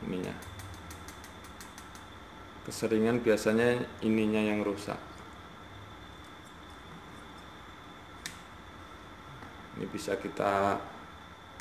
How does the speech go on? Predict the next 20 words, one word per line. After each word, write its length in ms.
naikkan, 880
bisa 180
kita 300
turunkan, 880
dan 160
ini 240
bisa 320
dimiringkan, 640
teman-teman, 480
tinggal 240
kita 240
kendorin. 720
Kalau 240
mau 240
posisi 480
berdiri, 880
oh, 240
tinggal 240
dikencengkan 560
lagi 640